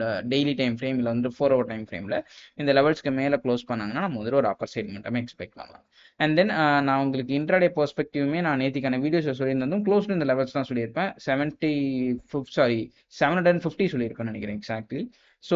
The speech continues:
இந்த லெவல்ஸ்க்கு மேல சஸ்டெயின் பண்ணா அப்சைடு எதிர்பார்க்கலாம் அப்படிங்கிற மாதிரி சொல்லியிருப்பேன். So, almost ரெண்டுமே பக்கத்துல தான் வருது. So, இந்த ரெண்டு லெவல்ஸையும் மார்க் பண்ணிக்கோங்க, which is twenty-four thousand fifty, twenty-four thousand seven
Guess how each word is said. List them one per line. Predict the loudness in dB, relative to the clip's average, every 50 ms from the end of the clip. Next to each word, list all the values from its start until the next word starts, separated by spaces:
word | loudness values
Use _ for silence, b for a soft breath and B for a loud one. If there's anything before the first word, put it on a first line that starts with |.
| 4 4
இந்த | 4 4 6 6
லெவல்ஸ்க்கு | 6 6 4 2 -2 -2 0 0
மேல | 2 2 2 0
சஸ்டெயின் | -2 -2 0 0 2
பண்ணா | 2 2 2 2 2 2
அப்சைடு | 0 0 0 0 2 2 2
எதிர்பார்க்கலாம் | 2 0 0 -2 -4 -2 -2 -2 -2
அப்படிங்கிற | -2 -2 -2 -2 -4 -4 -2 -2
மாதிரி | -2 -2 -2
சொல்லியிருப்பேன். | -4 -6 -6 -6 -8 -10 -12 -12 B B B B B 4
So, | 6 8 8
almost | 8 8 4 2 2 4
ரெண்டுமே | 4 4 4 4 4 4 2
பக்கத்துல | 2 2 0 0 0 2 2
தான் | 4 4 4
வருது. | 4 2 2 0 0 0 0
So, | 0 0
இந்த | 2 2 2
ரெண்டு | 2 0 2 2 2
லெவல்ஸையும் | 2 0 0 -2 -2 -2 -2
மார்க் | -2 -2 -2
பண்ணிக்கோங்க, | -4 -4 -2 -2 -2 -2 -2 -2
which | -2 -4 -6
is | -8 -6 -4 -2
twenty-four | 0 0 0 0 2 2 2
thousand | 2 2 2 0 2 2 2 2 2
fifty, | 0 -2 -2 -2 0 0 0 0 0 0
twenty-four | 0 0 2 2 0 0
thousand | 0 -2 -2 -2 0
seven | 0 0